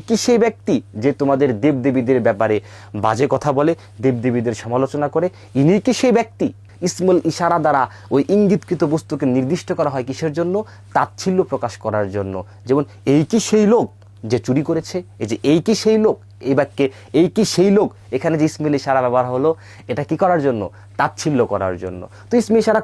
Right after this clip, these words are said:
খুবই সহজ, তোমরা জানো ইসমে ইশারার কিছু শব্দ রয়েছে, এবং ইসমে ইশারা কখনো কখনো কি করে?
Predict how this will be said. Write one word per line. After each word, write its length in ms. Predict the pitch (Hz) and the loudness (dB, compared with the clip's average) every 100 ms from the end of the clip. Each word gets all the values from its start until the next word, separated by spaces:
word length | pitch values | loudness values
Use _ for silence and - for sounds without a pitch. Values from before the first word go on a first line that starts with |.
| - | 0
খুবই 200 | 175 196 196 | 0 0 -2
সহজ, 240 | 185 196 - | 0 0 -2
তোমরা 160 | 143 156 131 | -2 -2 2
জানো 200 | 131 147 170 - - | 2 2 -4 -6 -6
ইসমে 220 | 143 156 151 | -4 -2 -2
ইশারার 240 | 156 147 147 | 0 -2 -4
কিছু 140 | 139 - | -10 -4
শব্দ 220 | 151 147 160 | -4 -2 0
রয়েছে, 280 | 170 160 190 190 - - | 0 0 -2 -4 -6 -8
এবং 120 | 135 135 - | -2 -2 -2
ইসমে 280 | 156 151 151 135 | -6 -2 0 0
ইশারা 300 | 135 160 175 196 - - | 0 0 0 -2 -8 -6
কখনো 260 | 135 160 165 165 | -2 -2 0 -2
কখনো 260 | 180 190 233 - - | 0 0 0 -2 -8
কি 80 | - 170 | -4 0
করে? 160 | 190 | 0